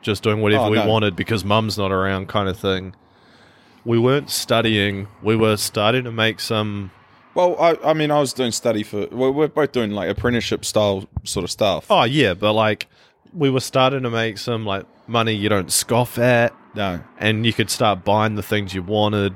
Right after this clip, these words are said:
Speaker 1: We
Speaker 2: Yeah.
Speaker 1: were start, the bars we were going to started to get a little bit nicer. Um, we were eating what we wanted.
Speaker 2: Oh, yeah.
Speaker 1: But it was just, like, the whole routine of, like,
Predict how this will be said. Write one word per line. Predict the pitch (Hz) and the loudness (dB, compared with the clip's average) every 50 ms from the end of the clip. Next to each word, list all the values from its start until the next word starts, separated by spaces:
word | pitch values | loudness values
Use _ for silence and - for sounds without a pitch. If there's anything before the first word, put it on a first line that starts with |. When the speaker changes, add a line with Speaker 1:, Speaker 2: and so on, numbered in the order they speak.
| - - - | -8 -12 -6
Speaker 1:
We | - 95 | -2 -2
Speaker 2:
Yeah. | 95 | -2
Speaker 1:
were | 95 | -2
start, | - - - 120 113 107 104 | -2 -2 0 2 0 0 0
the | 110 110 | -2 -2
bars | 107 - 110 110 113 113 110 - | 0 2 4 4 4 2 2 0
we | 117 107 | -2 -4
were | 101 | -2
going | 101 110 110 110 107 104 | 0 0 0 2 2 0
to | 107 101 | 0 -2
started | - - - 110 104 92 90 | -2 0 0 0 0 0 -2
to | 104 | -4
get | 95 107 104 | -2 0 2
a | 101 | 2
little | 101 104 107 104 | 2 0 0 0
bit | 98 98 82 | -2 -4 -4
nicer. | 87 98 107 107 104 107 107 - - 113 104 104 117 123 127 _ _ _ _ _ _ _ _ _ _ _ _ _ _ - | -4 -2 -2 0 0 0 -2 -2 -2 -2 0 -2 -2 -6 -12 _ _ _ _ _ _ _ _ _ _ _ _ _ _ -4
Um, | 110 104 101 98 95 92 92 90 87 - _ _ _ _ _ _ _ _ _ _ _ _ _ _ _ _ _ _ _ _ _ _ _ _ - - - _ _ - | 0 2 2 2 2 0 -2 -6 -12 -14 _ _ _ _ _ _ _ _ _ _ _ _ _ _ _ _ _ _ _ _ _ _ _ _ -20 -20 -20 _ _ 0
we | 120 117 | 0 2
were | 101 87 - | 2 0 0
eating | 92 113 117 113 113 110 107 | 0 0 0 0 -2 -4 -2
what | 104 101 87 | -2 -2 -2
we | 98 | -4
wanted. | 98 95 104 104 101 104 104 104 95 95 98 - - - - - - | -4 -2 0 0 2 2 2 0 0 -2 -6 -16 -18 -20 -20 -10 -4
Speaker 2:
Oh, | - 117 113 | -2 2 4
yeah. | 101 92 80 78 85 - - _ _ _ _ _ _ _ _ _ _ _ _ _ _ - | 4 4 4 4 2 0 -8 _ _ _ _ _ _ _ _ _ _ _ _ _ _ -2
Speaker 1:
But | 135 123 | 0 2
it | 131 | 4
was | 131 123 | 2 2
just, | - - 135 - - | 4 2 2 2 4
like, | 135 113 101 | 2 2 2
the | 110 95 | 2 2
whole | 92 117 113 110 | 4 4 2 2
routine | 98 98 98 98 95 - - - - 95 95 95 92 90 87 82 80 | 2 0 0 0 0 -2 -2 -2 -2 0 0 0 0 0 -2 -2 -4
of, | 76 - 78 85 80 76 - | -4 -4 -4 -4 -4 -4 -6
like, | - 80 78 76 78 76 - - - | -2 0 2 2 0 0 -4 -8 -12